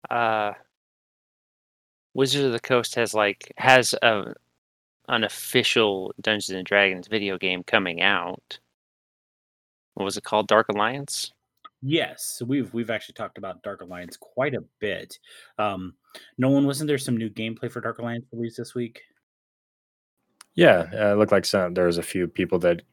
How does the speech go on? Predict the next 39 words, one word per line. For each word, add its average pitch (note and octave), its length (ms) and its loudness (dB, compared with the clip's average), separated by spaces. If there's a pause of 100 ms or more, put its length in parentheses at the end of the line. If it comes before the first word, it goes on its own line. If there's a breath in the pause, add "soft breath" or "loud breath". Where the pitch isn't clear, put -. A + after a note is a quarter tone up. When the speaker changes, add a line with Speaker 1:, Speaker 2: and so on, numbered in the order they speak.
Speaker 3:
were F2+ 220 2
allowed F2 400 0
to F2 160 -8
talk E2+ 260 -2
about E2 240 -2
their F2 140 0
hands-on E2+ 340 -2
experience E2 560 -6
with - 240 -10
it - 240 -10 (180)
and, E3 440 -10
uh, - 220 -8 (640 soft breath)
just - 180 -2
kinda F#2+ 180 6
give F2+ 180 4
it F#2 160 2
their F#2+ 160 4
overall F#2 560 4
appearance G2+ 640 -2 (120)
or F#2 240 0
impressions F2+ 580 -2
on F2 100 0
it. F2+ 160 -4 (140)
It G2 100 -8 (120)
sounds, D#3+ 360 -4
I A#2+ 80 -4
mean, A#2 160 0
it G#2+ 160 -2
looks A#2+ 300 6
interesting. A#2 680 4
Uh, F#2 460 4 (640 soft breath)
Speaker 1:
I A2+ 80 -2
think F3+ 160 2
it D3 100 -2
got G2 140 -2
a F#2 40 -2
release F#2 420 -6
date, - 340 -12
though. - 400 -8